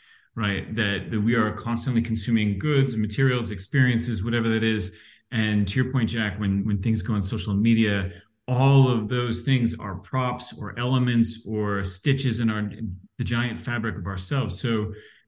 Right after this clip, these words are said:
the things that we purchase and how, how, what we expect out of them reflect our persona at some level and become some part of our personal brand. And, and I think that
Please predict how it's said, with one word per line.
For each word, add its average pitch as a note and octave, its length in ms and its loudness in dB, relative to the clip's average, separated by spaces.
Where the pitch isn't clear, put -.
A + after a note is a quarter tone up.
the A#2 100 -2
things D3 320 4
that C3+ 140 0
we A2 100 0
purchase A#2+ 500 -2
and A2+ 80 -2
how, G#2+ 640 -2
how, G#2 540 -4
what A#2+ 180 -2
we A#2 100 -2
expect C3+ 400 -4
out A2 120 0
of G2 80 -2
them F#2 320 -2
reflect - 560 -4
our G2+ 140 -8
persona G#2 800 -4
at G2+ 120 -6
some B2 340 2
level F2 320 -2
and G2 160 -2
become G#2+ 300 -2
some A#2 340 0
part B2 220 -6
of G2 80 -2
our F2+ 340 -4
personal A2+ 460 -2
brand. G2+ 420 0
And, F2+ 220 0
and G2 160 -2
I F#2+ 100 0
think A#2 440 -2
that G2 300 -4